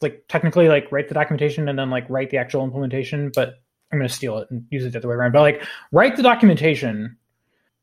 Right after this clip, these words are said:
like, write the actual, like, long form and the technical reference, like, write the, like, three-page document of, like, "Hi, welcome to Chris Heisel's new platform. Here's how you use it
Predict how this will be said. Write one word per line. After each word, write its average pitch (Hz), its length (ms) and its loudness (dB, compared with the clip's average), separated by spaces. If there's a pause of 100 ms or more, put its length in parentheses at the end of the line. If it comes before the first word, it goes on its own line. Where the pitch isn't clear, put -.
(160)
like, 147 120 -2
write 196 280 4
the 220 80 4
actual, 180 480 4
like, 147 180 2
long 175 640 4
form 170 920 -2 (600)
and 180 240 2
the 175 60 2
technical 170 500 0
reference, 151 640 -2
like, 131 180 -4
write 180 360 0 (160)
the, 147 160 4
like, 135 340 -4 (800)
three-page 196 640 2
document 160 420 0
of, 143 80 -4
like, 143 160 2
"Hi, 247 320 6
welcome 214 480 2
to 147 60 -6
Chris 226 280 0
Heisel's 214 440 0
new 214 480 2
platform. 160 680 -4
Here's 208 320 -4
how 196 160 -2
you 202 200 -2
use 170 340 -4
it 117 300 -8